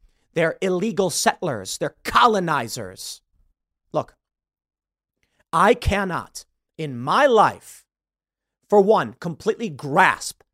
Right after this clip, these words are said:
the entire history of the region, nor can I provide you with sound solutions to a problem that has existed long before I came into existence.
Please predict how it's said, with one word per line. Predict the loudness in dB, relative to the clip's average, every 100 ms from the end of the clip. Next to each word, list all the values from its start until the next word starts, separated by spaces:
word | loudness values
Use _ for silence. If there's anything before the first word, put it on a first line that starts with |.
| _ _ _ -10
the | -8
entire | -6 -4 -4
history | -4 -6 -6 -6 -6
of | -6
the | -6
region, | -6 -10 -10 -12 -12 _ _ _ -10
nor | -2 2 2
can | 2 2
I | 0
provide | 2 -2 2 2 0 -4
you | -6
with | -6 -6
sound | -4 -4 -4 -6
solutions | -6 -2 -2 -4 -8 -10 -6
to | -6
a |
problem | -2 0 0 -2
that | -8
has | -8
existed | -6 -6 -6 -12 _ -8
long | -2 -2 -2
before | -8 -4 -4 -2
I | -4 -4
came | -6 -6 -6
into | -8 -6
existence. | -8 -8 -10 -12 -16 -16